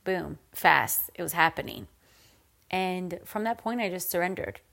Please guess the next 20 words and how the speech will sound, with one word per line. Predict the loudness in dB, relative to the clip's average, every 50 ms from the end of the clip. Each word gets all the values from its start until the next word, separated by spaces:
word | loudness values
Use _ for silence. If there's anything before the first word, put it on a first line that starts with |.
| -18 -10
Come | 0 0 2 2
what | 4 2 2 2
may, | 0 0 0 0 0 -2 -4 -6 -4
this | -4 -4 -4 -4 -6
is | -8 -10
the | -6 -8 -4
journey | 0 0 0 0 -2 -4
I'm | -4 -4 -2
going | -2 -2 -2 -2 -2 -2
on. | -2 -2 -2 -4
I | -6 -8 -10
feel | -6 -4 -6 -6
called. | -6 -10 -4 0 2 2 4 2 0 -2 -6 -20 -20 -20 -20 _ -2
There's | -2 -2 -2 -2
gifts | 0 -2 0 0 -2 -6
on | -4 -4
the | -2 -2
other | -2 -2 -4 -6
side. | -2 0 2 2 2 2 0 -4 -10 -20 -20 -20 -20 -20 -20 -20 _ _ _ _ _ 2
But | 4 4 4 2